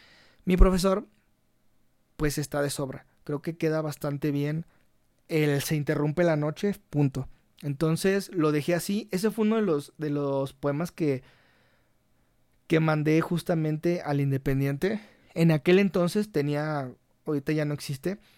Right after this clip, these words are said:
pero tenía un espacio para escritores, podías enviar, enviar cuentos, que pues realmente, mm, ya bien trabajado, y si pasaba el filtro de que era el corrector de estilo, pues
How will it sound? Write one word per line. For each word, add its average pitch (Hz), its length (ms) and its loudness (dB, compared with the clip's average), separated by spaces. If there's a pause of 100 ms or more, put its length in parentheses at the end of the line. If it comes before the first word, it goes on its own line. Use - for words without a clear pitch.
(560)
pero 135 680 2
tenía 147 240 0
un 165 120 2
espacio 185 800 -4 (120)
para 135 240 -4
escritores, 143 600 -2
podías 139 440 -2
enviar, 143 420 -2
enviar 139 360 0
cuentos, 147 560 0 (600)
que 240 140 12
pues 233 160 8
realmente, 208 640 6
mm, 143 260 -2 (120)
ya 170 140 2
bien 190 180 4
trabajado, 165 720 2
y 147 180 -2
si 143 160 0
pasaba 135 440 0
el 147 80 0
filtro 165 440 0
de 147 80 0
que 131 100 -4
era 131 80 -2
el 135 100 -4
corrector 131 460 -6
de 143 80 0
estilo, 180 380 -2 (500)
pues - 340 -4